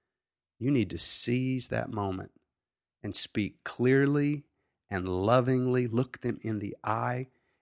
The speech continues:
and with full assurance, understand that these aren't your words. This is God anointing your lips to speak to them, and the words you say will come from God,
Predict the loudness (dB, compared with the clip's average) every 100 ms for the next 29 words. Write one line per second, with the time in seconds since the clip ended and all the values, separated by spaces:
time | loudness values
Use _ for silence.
0 | -4 -2 0 -2 -8 -4 2 2 2 0
1 | -2 -2 -2 -4 -10 -14 _ _ 2 4
2 | 4 2 0 0 0 2 4 4 0 -4
3 | -4 -4 -2 -2 0 0 0 -4 -8 -12
4 | -14 _ _ _ _ _ _ -2 0 0
5 | -2 -6 -12 0 4 4 4 2 0 -2
6 | -2 0 0 0 -2 0 6 6 6 0
7 | -6 -8 -8 -10 -14 _ _ _ _ _
8 | -10 -4 0 0 0 2 2 2 -2 0
9 | -4 -4 -2 0 4 6 6 4 0 0
10 | 2 2 2 4 2 -2 -6 -10 -12 -8
11 | 0 0 2 0 0 -2 -4 -6